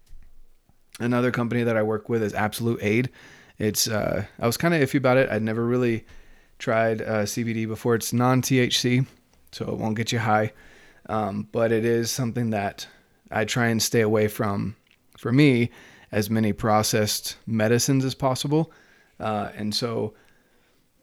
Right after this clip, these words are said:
I tried out this company, and this was, this was, uh, I don't know, about a month, two months ago, probably. It was probably two months ago,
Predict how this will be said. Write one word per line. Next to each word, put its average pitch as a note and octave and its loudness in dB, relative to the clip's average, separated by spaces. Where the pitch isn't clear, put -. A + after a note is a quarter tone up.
I A2+ 2
tried C3 6
out A#2 4
this A#2 0
company, G2+ -2
and A2+ -2
this G#2+ -2
was, A2+ -4
this A#2 0
was, A2 -2
uh, G#2 -2
I - -10
don't - -6
know, A2+ -6
about A2+ -2
a G#2+ -2
month, A2 0
two B2+ -4
months A2+ -2
ago, A#2 0
probably. A2+ -4
It C#3+ 0
was D3 -4
probably G3+ -2
two B2 0
months G#2+ 0
ago, G#2+ -4